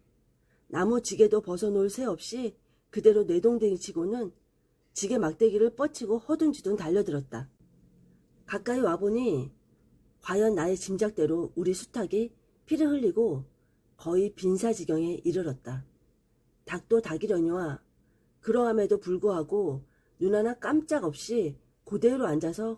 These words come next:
호두기만 부는 그 꼴에 더욱 치가 떨린다. 동리에서 소문이 났거니와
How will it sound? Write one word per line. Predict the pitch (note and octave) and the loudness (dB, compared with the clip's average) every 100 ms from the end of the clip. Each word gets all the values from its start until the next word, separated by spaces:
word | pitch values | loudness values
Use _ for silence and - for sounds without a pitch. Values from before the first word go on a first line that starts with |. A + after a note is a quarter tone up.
| - | -6
호두기만 | D#4 D#4+ B3 G#3 | -2 0 0 -2
부는 | G#3 E3+ F#3 F3+ | -2 0 0 -2
그 | E3+ | -8
꼴에 | - A3+ A#3 A#3 C3+ - _ _ _ | -2 0 0 -2 -6 -12 _ _ _
더욱 | - F3 F#3+ - | -6 -4 -4 -6
치가 | - D#4 D#4 | -4 -2 -2
떨린다. | F#3 D#3+ C3 A2+ C3+ _ _ _ _ _ _ _ _ _ _ | -2 -2 -2 -6 -12 _ _ _ _ _ _ _ _ _ _
동리에서 | G#3 A3+ C4+ B3+ G3+ A#3 | 2 4 4 2 2 -2
소문이 | C#4+ D#4 D4+ C#4 | 0 0 0 -2
났거니와 | D3 - A#3 F#3 D#3+ F3 C3+ | -4 -2 0 0 -2 -4 -6